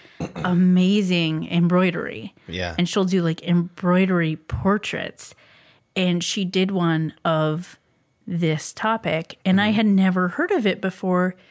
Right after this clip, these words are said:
Speaker 1: So I went to look at the original source photo, and her version was, like,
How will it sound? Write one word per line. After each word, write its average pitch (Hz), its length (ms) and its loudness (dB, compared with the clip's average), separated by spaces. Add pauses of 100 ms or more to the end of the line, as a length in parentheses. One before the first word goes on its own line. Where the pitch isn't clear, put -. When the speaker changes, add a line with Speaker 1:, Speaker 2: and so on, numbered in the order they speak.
(140)
Speaker 1:
So 190 240 0
I 180 100 4
went 226 460 0
to - 120 -2
look 214 340 2 (240)
at 190 200 -4
the 196 100 4
original 180 580 2
source 240 380 0
photo, 160 520 0 (580)
and 175 360 2
her 196 600 -2
version 175 560 0
was, 160 240 -4
like, 151 380 -6